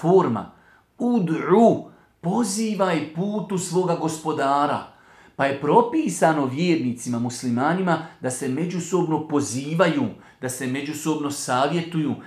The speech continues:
da se međusobno kritikuju, da jedni drugima naređuju na dobro, odvraćaju od zla. Svakako da to ima pravila, smjernice i tako dalje. Ali generalno, Allah Đelešanu se obraća svim vjernicima i kaže:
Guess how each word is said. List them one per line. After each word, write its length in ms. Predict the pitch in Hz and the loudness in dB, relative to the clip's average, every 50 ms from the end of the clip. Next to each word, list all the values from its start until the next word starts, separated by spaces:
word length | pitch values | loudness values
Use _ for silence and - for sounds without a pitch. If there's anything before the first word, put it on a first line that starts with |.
| - - - | -20 -10 -8
da 80 | 120 | -8
se 200 | 117 - - 123 | -8 -6 -6 -4
međusobno 640 | 117 131 131 143 143 143 - 160 151 151 147 139 123 | -4 -4 -4 -6 -10 -6 -2 -2 -2 -2 -2 -4 -6
kritikuju, 800 | - - 123 127 151 165 160 202 175 - - 175 170 160 135 - - - - - _ - | -6 -6 -6 -4 -4 -4 -6 -8 -10 -4 -2 2 2 2 2 0 -2 -6 -14 -20 _ -6
da 80 | 127 | -4
jedni 380 | 135 127 139 156 156 160 165 156 | -4 -2 -2 -2 -2 -2 -4 -2
drugima 380 | 151 175 165 165 170 160 151 | -2 -2 0 0 0 0 0
naređuju 540 | 135 131 123 120 135 156 151 156 175 175 160 | 0 0 0 0 0 -2 -2 0 0 2 2
na 120 | 147 135 120 | 0 0 -2
dobro, 600 | 104 131 135 160 160 175 196 196 190 - - - - - | 0 2 4 4 6 6 6 6 6 4 2 -6 -10 -2
odvraćaju 520 | - 160 165 160 160 160 - - 156 147 | 0 0 2 2 0 -2 0 -2 0 0
od 80 | 147 - | 0 -2
zla. 340 | 113 127 139 123 104 - - - | 0 0 0 0 -2 -4 -12 -20
Svakako 640 | - - - 120 135 151 151 - 165 143 - - 135 | -18 -16 -8 -2 -2 -2 0 0 -2 -2 -2 -4 -6
da 160 | 123 127 120 | -6 -6 -6
to 100 | - 131 | -4 -2
ima 320 | 127 131 139 139 127 120 - - | -2 -2 -2 -4 -4 -6 -6 -4
pravila, 480 | - 123 131 135 139 147 135 120 113 | 0 0 2 2 0 -2 -4 -4 -6
smjernice 680 | 113 - 117 120 120 127 143 147 156 151 151 - - 151 | -8 -8 -6 -4 -2 -2 -2 -2 -2 -4 -8 -6 -6 -6
i 200 | - 147 - - | -6 -6 -8 -6
tako 280 | 156 139 139 - 131 | -6 -6 -6 -6 -8
dalje. 360 | 123 139 147 143 123 113 - - - - _ | -4 -4 -4 -4 -4 -6 -8 -10 -18 -20 _
Ali 300 | - 113 117 113 110 95 - | -14 -12 -10 -10 -10 -10 -6
generalno, 840 | 147 196 240 262 269 247 220 196 170 143 135 131 120 98 - - - _ _ _ _ _ | -2 0 0 2 0 2 2 4 2 2 2 0 -2 -4 -6 -12 -20 _ _ _ _ _
Allah 420 | - - 185 185 170 156 143 120 | 0 0 2 2 2 0 0 -2
Đelešanu 480 | 123 143 139 120 - 180 185 185 180 165 | -4 -8 -10 -6 -4 -4 -2 -2 -2 -4
se 140 | 160 - 160 | 0 0 0
obraća 480 | 170 170 175 160 160 - 165 147 131 - - - - - _ | 2 2 2 0 0 2 0 0 0 0 -4 -14 -20 -20 _
svim 300 | - - - 220 254 240 | -12 -4 0 0 0 2
vjernicima 480 | 208 220 226 220 214 190 165 180 185 175 | 2 0 0 -2 -2 -4 -4 -4 -4 -4
i 100 | 165 - | -4 -2
kaže: 400 | 202 196 196 180 151 151 135 - | 0 0 0 0 0 -2 -2 -4